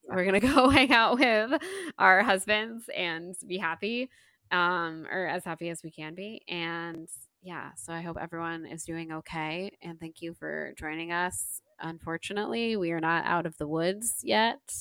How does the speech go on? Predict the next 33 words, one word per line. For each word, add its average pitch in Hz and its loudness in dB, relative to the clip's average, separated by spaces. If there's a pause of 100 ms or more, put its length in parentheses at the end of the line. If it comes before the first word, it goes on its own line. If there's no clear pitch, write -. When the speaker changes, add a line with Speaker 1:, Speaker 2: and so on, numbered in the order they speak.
(360)
Speaker 2:
Taylor, 170 -6 (180)
Speaker 1:
<laughs> 185 0
Speaker 2:
um, 233 8
<laughs> - 8
with 226 2
the 202 0
heavy 294 4
stuff. 285 4
We 202 -2 (140)
will 196 -2
be 269 0
diving - 0
into 233 -4
more 269 -2 (360)
in 196 -2
the 185 -2
upcoming 220 -2
chapters, - -6
but 233 -4
there's 254 -2
also 320 -4
gonna 349 -4
be 359 -4
really 359 -4
cute 339 -6 (160)
stuff 240 -4
like 240 -6
Owen 247 -8
and 240 -6
Annabelle 220 -4
being 202 -8
adorable 180 -6
and 165 -10